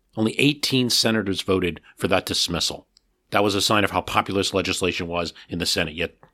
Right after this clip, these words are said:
Thurmond tried to stop it. That's the filibuster. Civil rights is really where the downside of the filibuster is best on display. Uh, there was a New Mexico senator who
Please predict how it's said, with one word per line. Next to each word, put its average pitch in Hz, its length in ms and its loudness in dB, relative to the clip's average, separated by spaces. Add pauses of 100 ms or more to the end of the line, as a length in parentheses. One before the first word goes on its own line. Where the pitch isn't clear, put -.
(200)
Thurmond 85 300 -4
tried 82 260 -6
to - 40 -10
stop - 360 -8
it. - 80 -18 (500)
That's 117 240 2
the 196 80 -2
filibuster. 175 640 0 (480)
Civil 180 380 2
rights 123 420 4
is 95 220 -4
really 107 640 6 (180)
where 98 520 4 (600)
the 101 120 2
downside 101 680 2
of 85 120 -8
the 90 100 -2
filibuster 90 720 2
is 95 240 4
best 104 340 2
on 95 140 -2
display. 80 560 -4 (880)
Uh, 82 360 -2
there 98 340 6
was 98 320 6
a 98 140 2
New 101 140 2
Mexico 104 680 0
senator 80 560 0 (920)
who 104 560 8